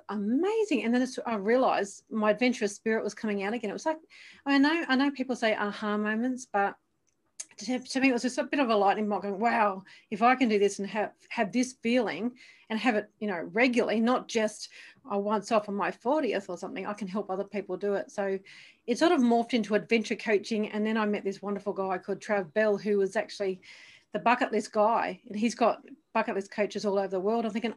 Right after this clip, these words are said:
"I'm gonna be one of those. I wanna be one of those." So, you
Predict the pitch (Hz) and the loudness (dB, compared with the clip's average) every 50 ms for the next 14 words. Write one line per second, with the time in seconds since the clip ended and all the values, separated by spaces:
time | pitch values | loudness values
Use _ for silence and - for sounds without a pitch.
0 | _ - 302 320 359 349 269 226 - 247 196 226 285 349 302 226 185 196 269 339 | _ -4 0 4 6 6 6 6 4 2 2 4 4 4 4 4 2 2 2 0
1 | 330 - - _ - 370 - 370 - - - - - - 349 349 339 359 370 370 | -2 -4 -12 _ -8 -4 -4 -4 -4 -6 -8 -2 2 4 6 6 6 6 6 8
2 | - 392 370 370 359 381 403 403 381 349 392 392 427 392 349 254 247 - - 254 | 10 10 12 12 12 12 12 12 12 12 10 10 10 10 8 6 6 4 4 6
3 | 247 247 240 247 | 6 8 6 6